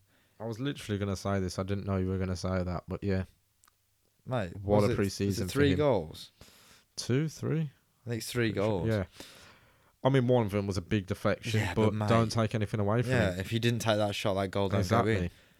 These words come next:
Speaker 1: Exactly.
Speaker 2: Getting himself into the positions.
Speaker 1: Yep.
Speaker 2: He's said himself he's been working on getting into the box late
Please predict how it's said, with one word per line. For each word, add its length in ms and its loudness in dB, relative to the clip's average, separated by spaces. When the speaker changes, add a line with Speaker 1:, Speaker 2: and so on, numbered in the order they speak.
Speaker 1:
Exactly. 400 -4
Speaker 2:
Getting 180 4
himself 400 0
into 240 -6
the 100 -4
positions. 500 -4
Speaker 1:
Yep. 80 0
Speaker 2:
He's 260 2
said 240 0
himself 580 0
he's 140 -2
been 180 -4
working 380 -2
on 100 -4
getting 260 -4
into 280 -6
the 80 -6
box 360 -4
late 440 -2